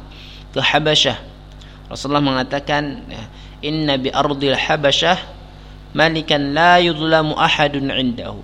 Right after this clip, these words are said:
Sesungguhnya di negeri Habasyah itu ada seorang raja yang tidak mendolimi seorang pun di sekitarnya.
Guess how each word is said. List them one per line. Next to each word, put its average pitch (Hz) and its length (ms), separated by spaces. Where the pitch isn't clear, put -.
Sesungguhnya 139 560
di 131 80
negeri 135 640
Habasyah 147 560
itu 147 160
ada 156 240
seorang 135 480
raja 127 320
yang 147 240
tidak 156 400
mendolimi 147 720
seorang 143 480
pun 165 160
di 135 80
sekitarnya. 135 720